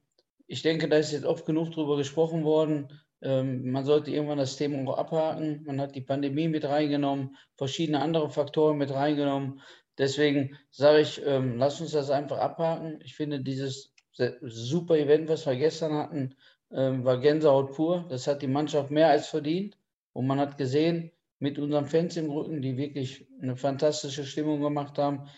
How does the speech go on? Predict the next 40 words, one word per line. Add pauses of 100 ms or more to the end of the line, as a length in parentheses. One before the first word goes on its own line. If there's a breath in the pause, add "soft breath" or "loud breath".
(160 loud breath)
die
die
Mannschaft
eindrucksvoll
unterstützt
haben, (240 loud breath)
was
da
möglich
ist.
Und,
äh, (340)
von
daher, (240 loud breath)
ich
denke,
so
sollte
man
das
unterstreichen
und
so
sollte
man
das
auch
mitnehmen
und
in
den
Köpfen
behalten (400 soft breath)
und
das,
äh,
ja,
sich
schon
mal